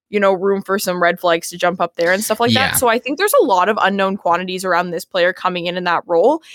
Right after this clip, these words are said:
Speaker 1: And it's not just what he'll do, but it's how it'll affect people around him. And I don't wanna put that much pressure on him, but, like, there is a chance that if he has Nikolai Ehlers on his wing or,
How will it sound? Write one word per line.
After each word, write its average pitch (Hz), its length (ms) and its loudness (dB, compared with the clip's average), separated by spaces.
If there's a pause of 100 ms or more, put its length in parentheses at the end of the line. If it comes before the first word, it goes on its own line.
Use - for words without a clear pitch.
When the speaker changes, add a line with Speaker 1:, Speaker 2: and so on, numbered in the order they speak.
(240)
Speaker 1:
And 247 120 0
it's 240 160 -2
not 285 200 2
just 370 200 -4
what 220 160 0
he'll 220 280 -2
do, 180 200 -4
but 190 140 -4
it's 190 140 -6
how 190 280 0
it'll 190 160 -2
affect - 380 -6
people 180 260 -6
around 165 340 -4
him. 311 160 -2
And 285 80 0
I 233 60 2
don't 320 200 -2
wanna 302 160 0
put 240 180 -4
that 208 120 -2
much 175 220 -6
pressure 214 280 -2
on 196 120 -2
him, 175 220 -12
but, 180 180 -2
like, 208 220 0 (240)
there 220 120 4
is 320 120 0
a 311 60 -4
chance 262 280 -2
that 208 120 -2
if - 120 -2
he 254 100 -4
has 226 380 -2
Nikolai 208 340 0
Ehlers 196 280 -2
on 196 100 -2
his 190 160 -6
wing 202 240 0
or, 185 160 2